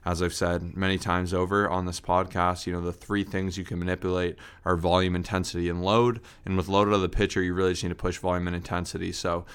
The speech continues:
you know, unless you're buying a whole gym set, you're not necessarily gonna be able to mimic that. And number five is to incorporate more band work. And bands are something we encourage because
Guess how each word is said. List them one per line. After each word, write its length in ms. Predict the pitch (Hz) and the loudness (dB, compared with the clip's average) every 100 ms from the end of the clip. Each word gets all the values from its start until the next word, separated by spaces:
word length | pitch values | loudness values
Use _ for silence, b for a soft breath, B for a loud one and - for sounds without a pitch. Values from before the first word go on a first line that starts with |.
| B B | B B
you 60 | |
know, 80 | 92 | 2
unless 260 | 98 107 - | 4 2 2
you're 100 | 98 | 2
buying 340 | 90 92 92 | 4 4 2
a 60 | 87 | -2
whole 360 | 95 98 95 | 2 2 2
gym 300 | 87 95 92 | 0 -2 -2
set, 260 | 92 92 92 | -2 0 0
you're 100 | 92 | 0
not 240 | 90 92 | -2 -2
necessarily 380 | 90 90 92 92 | -2 -4 -2 -2
gonna 100 | 90 | -2
be 60 | 87 | -4
able 120 | 87 | -4
to 60 | |
mimic 340 | 90 113 117 - | -2 0 0 0
that. 340 | 90 90 - B B B | -2 -2 -4 B B B
And 360 | 95 90 87 | 0 2 2
number 240 | 95 107 101 | 2 4 2
five 340 | - 101 98 | 4 4 4
is 100 | 92 | 0
to 80 | - | -2
incorporate 460 | 87 - 92 90 87 | -4 0 0 2 0
more 180 | 90 | -2
band 340 | 85 95 95 90 | -2 0 0 0
work. 240 | 85 87 | -6 -6
And 140 | 95 92 | -6 0
bands 260 | 104 117 | 2 2
are 60 | 110 | 0
something 300 | - 110 104 | -2 -2 -2
we 100 | 95 | -2
encourage 460 | 92 - 98 98 87 | -4 0 0 0 -2
because 420 | 95 98 92 | -6 -2 -4